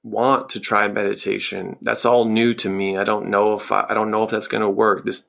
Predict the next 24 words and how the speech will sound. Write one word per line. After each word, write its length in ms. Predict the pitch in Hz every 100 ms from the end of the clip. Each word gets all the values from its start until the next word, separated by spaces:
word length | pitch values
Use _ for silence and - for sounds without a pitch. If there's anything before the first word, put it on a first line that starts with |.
| -
all 200 | 104 101
takes 260 | - 101
a 60 | 104
lot 180 | 104 104
of 80 | 104
energy 580 | 117 120 107 104 98
or 220 | 101 101 101
money 480 | 107 120 120 107
or 220 | 104 101 98
resources." 800 | 117 - 117 - - - - -
And 100 | 95
they 80 | 95
said, 260 | - 95
even 260 | 98 107 120
though 100 | 131
they 140 | 135
were 100 | 131
hesitant, 760 | - 160 147 110 - 92 - - _
they 100 | 101
were 160 | 92 85
gently 480 | - 98 104 113
encouraged 520 | 107 - 135 107 107 -
by 120 | 95
me 280 | 87 90